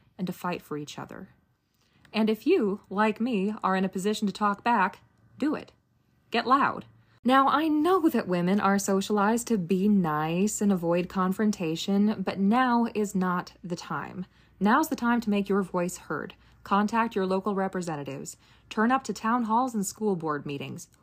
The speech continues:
Vote. Correct your peers when they parrot lies they've heard about marginalized groups, and make it clear that Fox News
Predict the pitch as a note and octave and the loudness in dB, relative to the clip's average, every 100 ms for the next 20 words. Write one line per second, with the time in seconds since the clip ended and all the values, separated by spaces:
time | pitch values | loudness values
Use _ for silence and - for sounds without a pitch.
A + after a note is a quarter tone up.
0 | _ - F3 G3 - - _ _ - - | _ -8 0 0 0 -8 _ _ -10 0
1 | G#3+ D#4+ D#4 C4+ G3 E3 D#3+ F3 E3+ E3+ | 2 2 -2 -4 -4 -4 -4 -4 -6 -6
2 | - F#3 F3+ F3 F3 F3+ - - F3+ F3 | -4 -6 -4 -2 -2 -2 -6 -4 -6 -2
3 | E3 D#3 E3+ E3+ F3 D#3 D3+ - B3+ C4 | -2 -2 -4 -4 -6 -6 -6 -8 -4 -4
4 | A#3+ - - _ A3 A#3 D#4+ D4 - - | -6 -14 -20 _ 0 2 2 -4 -8 -4
5 | D#4+ D4+ D#3 - E3+ - - A#3 C4 - | -2 0 -2 -4 -8 -2 4 4 2 -2
6 | C#4+ F#3 D3 | 0 0 -2